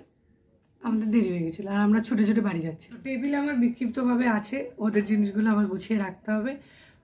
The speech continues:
তো আমি, আমি খুব দুটো জিনিসই কিনেছি, একটা হচ্ছে মুখোশটা আর, আর একটা হচ্ছে টিং টিং টিং। তো আমাকেই মারছে এটা, একটা তরোয়াল একটা বন্দুক দুটো দিয়ে। তো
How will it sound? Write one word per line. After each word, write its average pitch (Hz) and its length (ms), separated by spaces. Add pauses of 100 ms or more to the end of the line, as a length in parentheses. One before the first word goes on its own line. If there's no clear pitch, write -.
(120)
তো 233 60
আমি, 220 420
আমি 320 560
খুব 294 160
দুটো 240 320
জিনিসই 285 360
কিনেছি, 262 340
একটা 247 260
হচ্ছে 240 320 (360)
মুখোশটা 262 580
আর, 220 180 (100)
আর 196 120
একটা 190 200
হচ্ছে 214 460 (360)
টিং 208 280
টিং 247 300
টিং। 240 260 (460)
তো 233 300
আমাকেই 214 360
মারছে 202 400
এটা, 202 160 (380)
একটা 220 240
তরোয়াল 240 440
একটা 233 180
বন্দুক 185 400
দুটো 175 200
দিয়ে। 170 280 (440)
তো 214 240